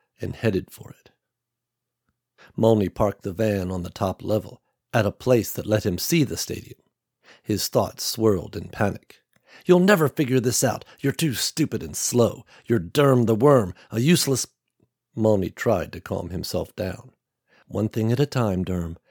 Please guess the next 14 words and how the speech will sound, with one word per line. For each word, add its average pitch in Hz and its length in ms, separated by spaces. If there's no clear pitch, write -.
We'll 104 220
figure 110 380
this - 260
out," - 360
another 101 340
voice 82 320
said, - 340
a 117 120
voice 104 340
that - 200
wasn't 104 320
nearly 104 520
as 92 180
mean. 92 320